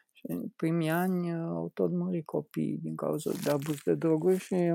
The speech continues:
a fost foarte greu să impun o disciplină. Încă mă simțeam eu rău, mă simțeam, nu-mi convenea să îi spun unui copil că nu mai poate să meargă cu mine în parc la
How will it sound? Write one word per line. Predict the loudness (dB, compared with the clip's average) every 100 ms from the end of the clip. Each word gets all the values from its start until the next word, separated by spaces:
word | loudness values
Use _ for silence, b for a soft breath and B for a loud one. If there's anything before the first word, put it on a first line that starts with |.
| 0 -4 -14 _ _
a | -12
fost | -10 -4
foarte | 2 2 4 2
greu | 4 2 4 2
să | -2 -2 -2
impun | -2 -6 -6 -2 0
o | 0
disciplină. | -2 -4 -4 -8 -10 -6 -4 -4
Încă | -4 -8 -6 -6 -6 -10 -12 -14 _ -20 _
mă | -8 -6
simțeam | -6 -4 0 0 0
eu | -2 -2 -2
rău, | 0 0 -2 -6 _ -16
mă | -14
simțeam, | -12 -12 -8 -4 -4 -4 -8 -10 -12 -14 -16
nu-mi | -14 -8 -6 -2
convenea | 2 2 2 -2 -2 -2 -4 -6
să | -6 -6 -8 -12 _ _ -6
îi | -6
spun | -6 -2 -2
unui | -2 -4 -4
copil | -4 -4 0 0 0
că | 0 -2
nu | 0 -2
mai | -2 -2
poate | -2 -2 -2
să | -6 -8
meargă | -6 -4 -4 -6
cu | -8 -6
mine | -6 -4 -6 -6 -8 -8 -8 -8
în | -8 -10
parc | -2 2 2 0 -6 -4
la | -2 0 -2 -6